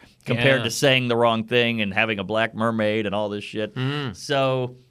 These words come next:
Speaker 1: we're so focused on people's feelings that we're actually hurting them in the long run.
Speaker 2: I like it.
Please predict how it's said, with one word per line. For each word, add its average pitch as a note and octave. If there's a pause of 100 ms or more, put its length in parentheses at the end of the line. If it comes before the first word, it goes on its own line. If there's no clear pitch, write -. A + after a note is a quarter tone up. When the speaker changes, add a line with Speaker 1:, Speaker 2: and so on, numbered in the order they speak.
(160)
Speaker 1:
we're C3+
so G3+
focused F#3
on B2
people's C3+
feelings A#3
that C3+
we're C3+
actually D3
hurting E3
them A#2+
in A2
the G2+
long C3+
run. D2+ (300)
Speaker 2:
I A2
like A2+
it. -